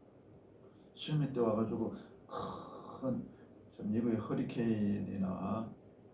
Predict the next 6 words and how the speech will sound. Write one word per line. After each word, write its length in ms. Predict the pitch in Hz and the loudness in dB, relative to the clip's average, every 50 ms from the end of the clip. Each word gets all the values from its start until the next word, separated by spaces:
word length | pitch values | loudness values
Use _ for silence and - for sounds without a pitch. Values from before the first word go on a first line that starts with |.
| - - - - - - - - - - - - - - - - - | -20 -20 -20 -20 -20 -20 -20 -20 -20 -20 -20 -20 -20 -20 -20 -16 -12
어, 420 | - - - - - - - - - - - - - - - - - - - - - - - - - - - - - - - - - | -10 -10 -10 -10 -10 -10 -10 -12 -14 -16 -16 -20 -20 -20 -20 -20 -20 -20 -20 -20 -20 -18 -18 -18 -16 -18 -18 -20 -20 -20 -20 -14 -10
방글라데시 640 | 101 101 104 110 107 101 - - 92 92 - - - | -6 -2 0 2 2 2 2 0 0 -2 -4 -6 -6
사이클론이 880 | - 113 113 110 - - 113 110 107 107 104 104 101 95 95 92 - - | -2 -2 -2 -2 0 0 2 2 4 4 6 6 6 6 6 6 4 2
그 140 | - - | -4 -6
정면으로 500 | - - 117 117 131 147 147 147 147 123 - | -4 0 2 4 6 6 8 8 6 6 4
지나가면요 760 | - 107 104 107 104 101 98 92 90 92 - - - - - | 2 2 2 2 2 2 2 4 4 4 2 2 0 -4 -8